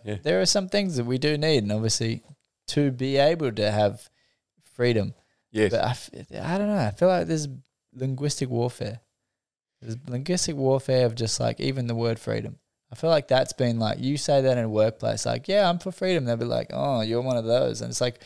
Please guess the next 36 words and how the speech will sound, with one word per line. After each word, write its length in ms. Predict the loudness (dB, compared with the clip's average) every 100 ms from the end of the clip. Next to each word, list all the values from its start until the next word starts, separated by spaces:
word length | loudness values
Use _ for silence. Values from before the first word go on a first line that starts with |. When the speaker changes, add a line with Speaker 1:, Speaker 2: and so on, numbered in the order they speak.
| -6
Speaker 1:
Yeah. 180 | 2 4 2
Speaker 2:
"What 120 | 0
do 40 |
you 140 | 0 0
mean?" 420 | 2 2 2 2
Like, 300 | 4 4 4
Speaker 1:
Yeah. 200 | 2 2 0 -10
Speaker 2:
it's 140 | -2 2
like 200 | 2 2
everybody's 440 | 2 2 4 4 4
just 180 | 0
attaching, 540 | 0 4 4 4 0 0
like, 300 | 4 4 2 2
"Oh, 260 | 4 4 0 _ _
this 240 | 0 0
must 240 | 2 2 2
mean 240 | 0 2
you 120 | 2 4
have 180 | 4
these 180 | 2 0
shopping 400 | 2 2 4 2
lists 200 | 0 -2
of 100 | 0
ideas." 640 | 4 4 2 2 2 0 -4 2
Speaker 1:
Yes. 260 | 4 4 -6 -10
Speaker 2:
Instead 400 | -8 0 4 4
of 160 | 2
going 460 | 2 4 4 2 2
like, 440 | 4 4 2 -2 -20 _ _ _ -2
"Oh, 280 | 4 4 2 0
cool. 420 | 2 4 2 -6 _ _ _ _
Same. 580 | -10 0 4 4 2 -4 -14 _
Speaker 1:
Mm. 60 | 0
Speaker 2:
What's 180 | 2 2
your 160 | 2 4
version?" 440 | 4 4 0 -12